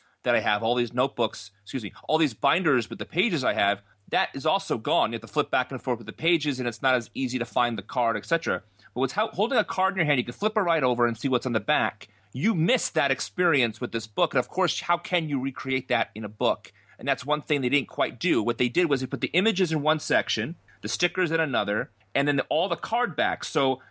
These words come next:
the card backs had a jumble, either a puzzle piece or a description or a brief summary or some trivia facts. And they grouped all the trivia facts together and all the puzzle pieces together,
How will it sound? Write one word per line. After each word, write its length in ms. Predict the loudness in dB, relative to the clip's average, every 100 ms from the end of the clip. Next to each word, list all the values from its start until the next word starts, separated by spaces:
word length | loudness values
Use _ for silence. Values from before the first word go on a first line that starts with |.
| _
the 80 | -4
card 320 | 0 0 0
backs 280 | 2 0 2
had 120 | 0
a 40 | 0
jumble, 440 | 0 0 2 0
either 120 | 2 2
a 60 |
puzzle 400 | 0 -2 0 0
piece 420 | -2 -6 -6 -8 -16 -18 -2
or 160 | 0
a 40 | 0
description 840 | -4 -2 -2 -2 -2 0 -2 -6 -12 -20 _
or 280 | 0 2 2
a 40 | 0
brief 400 | 0 0 0 0
summary 560 | -2 0 2 2 4
or 120 | 2 0
some 140 | -2
trivia 380 | 0 0 2 0
facts. 540 | 2 2 2 -2 -10 -12 _ -20 -2
And 100 | 2
they 160 | 2 0 -4
grouped 240 | -4 0
all 100 | 0
the 80 | 0
trivia 340 | 0 0 2 0
facts 300 | 2 0 -2
together 480 | -2 0 2 0 -4 -20 -6
and 100 | 2
all 60 | 2
the 80 | 2
puzzle 340 | 0 0 2
pieces 320 | 0 -2 -2 -4
together, 540 | -2 0 2 2 0